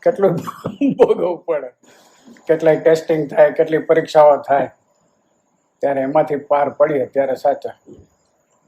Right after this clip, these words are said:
એટલે મામા તો પાછા એમ કહે છે, "હું પાત્ર થયો, હે મહારાજ, હવે તમે મારી કસોટી કરો." <laughs> આપણે કોઈ કહીએ કે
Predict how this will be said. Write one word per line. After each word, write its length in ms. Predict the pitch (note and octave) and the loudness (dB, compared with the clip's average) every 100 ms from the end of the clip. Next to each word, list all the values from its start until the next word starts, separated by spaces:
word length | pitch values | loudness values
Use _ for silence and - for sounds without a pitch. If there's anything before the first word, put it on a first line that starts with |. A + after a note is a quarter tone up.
| _ _ _ | _ _ _
એટલે 120 | A#2+ | -8
મામા 340 | B2+ C3+ D#3 D3+ | -6 -6 -2 -2
તો 100 | D3+ | 0
પાછા 320 | C#3+ D#3 E3 | 2 2 2
એમ 100 | D#3+ | 0
કહે 180 | D3+ D3+ | -2 -4
છે, 100 | D3 C#3+ - _ _ _ _ | -4 -6 -12 _ _ _ _
"હું 100 | C#3 | -12
પાત્ર 380 | C3 D3 E3 D#3 | -2 0 2 0
થયો, 180 | D#3 D3+ | 2 0
હે 160 | C#3 | 2
મહારાજ, 340 | F3 D#3+ D#3 D3+ | 4 2 2 2
હવે 100 | D3+ | 2
તમે 200 | - D3 | 2 2
મારી 200 | D3 D3 | 2 4
કસોટી 400 | D3+ C#3+ D#3 D3+ | 0 2 0 2
કરો." 280 | D#3+ D3+ C3 - - - | 4 4 4 -4 -20 -20
<laughs> 400 | - - - C#4 | -20 -6 4 6
આપણે 280 | F3 - F#3+ | 6 4 2
કોઈ 220 | F3 C4+ | 6 4
કહીએ 300 | - F#4 G4+ | 6 6 6
કે 160 | G4+ | 4